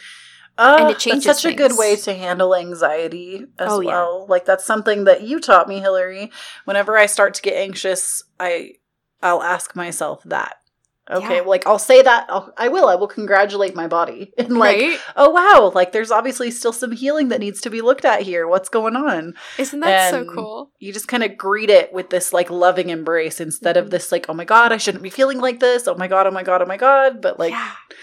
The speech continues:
Speaker 1: you
Speaker 2: And you
Speaker 1: know,
Speaker 2: know what's
Speaker 1: just
Speaker 2: really interesting is, like, if, like, with stress as a good example,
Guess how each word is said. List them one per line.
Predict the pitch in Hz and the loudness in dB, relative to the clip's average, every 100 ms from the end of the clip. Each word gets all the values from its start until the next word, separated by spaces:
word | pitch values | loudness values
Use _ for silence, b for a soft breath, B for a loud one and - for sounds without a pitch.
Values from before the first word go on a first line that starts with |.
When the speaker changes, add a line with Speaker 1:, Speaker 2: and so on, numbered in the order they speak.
| B B B | B B B
Speaker 1:
you | 269 | -2
Speaker 2:
And | |
you | 320 | 0
Speaker 1:
know, | 359 | 0
Speaker 2:
know | |
what's | 403 | -2
Speaker 1:
just | 185 180 220 | -4 -6 -8
Speaker 2:
really | 247 240 | -8 -6
interesting | 254 208 196 233 220 - 285 320 339 | -8 -10 -12 -12 -12 -12 -12 -14 -14
is, | - 233 - | -12 -10 -10
like, | 226 208 - b b b b _ _ _ - | -10 -10 -14 b b b b _ _ _ -6
if, | 254 277 277 - | -4 -4 -6 -12
like, | 226 220 | -10 -8
with | 240 | -10
stress | - - 214 196 - - - _ _ _ _ | -10 -10 -8 -8 -10 -14 -20 _ _ _ _
as | 208 185 180 - - | -8 -8 -10 -14 -12
a | 185 175 185 _ - | -10 -10 -12 _ -10
good | 190 | -10
example, | 185 190 185 202 185 | -10 -10 -10 -10 -12